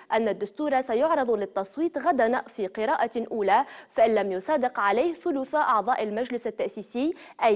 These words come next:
مائة وخمسة وأربعين نائبا من أصل مائتين وسبعة عشر نائب، يتم عرضه على التصويت مرة ثانية، وإن لم يصوت الد-،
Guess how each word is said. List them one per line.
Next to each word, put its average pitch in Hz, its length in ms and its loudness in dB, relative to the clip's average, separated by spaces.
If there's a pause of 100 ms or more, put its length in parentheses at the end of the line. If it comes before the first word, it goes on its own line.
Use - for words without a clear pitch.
مائة 254 460 0
وخمسة 269 600 0
وأربعين 214 800 0
نائبا 220 460 0 (260)
من 202 160 -2
أصل - 360 0
مائتين 269 500 -2
وسبعة 196 520 0
عشر 202 420 -2
نائب، 302 320 0 (320)
يتم 311 340 2
عرضه 247 440 2
على 202 160 2
التصويت 285 520 -2
مرة 233 520 -2
ثانية، 175 380 -4 (240)
وإن 214 140 6
لم 185 160 2
يصوت 262 520 0
الد-، 185 280 -2